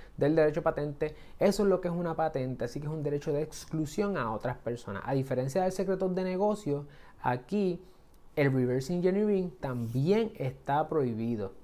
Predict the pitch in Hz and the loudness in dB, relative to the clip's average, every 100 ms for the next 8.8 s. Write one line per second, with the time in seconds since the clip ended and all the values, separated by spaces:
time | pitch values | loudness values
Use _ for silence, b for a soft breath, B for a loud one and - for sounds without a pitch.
0 | - - 120 117 147 175 - 143 120 120 | -14 -6 -4 -2 -2 -4 -4 -6 -6 -6
1 | 127 147 139 131 120 107 107 117 113 - | -4 -2 -2 -4 -4 -4 -2 -4 -6 -10
2 | 95 - 113 107 165 196 196 139 135 135 | -10 -8 -6 -2 0 0 -2 -4 -4 -8
3 | - 127 120 127 B B B - 120 123 | -6 -2 -2 -4 B B B -4 0 2
4 | 120 185 175 170 185 196 180 - 135 135 | 2 2 0 0 -2 -4 -4 -4 -4 -2
5 | 147 165 180 165 160 160 160 170 165 147 | 0 0 -2 -2 0 0 0 0 0 0
6 | 139 131 160 165 143 180 180 196 214 208 | -2 -2 -2 -4 -2 2 4 4 4 2
7 | 185 143 127 117 143 147 170 175 208 - | 0 0 -2 0 0 0 -2 -2 -4 -8
8 | B B - 117 - - 170 | B B -10 -10 -6 2 2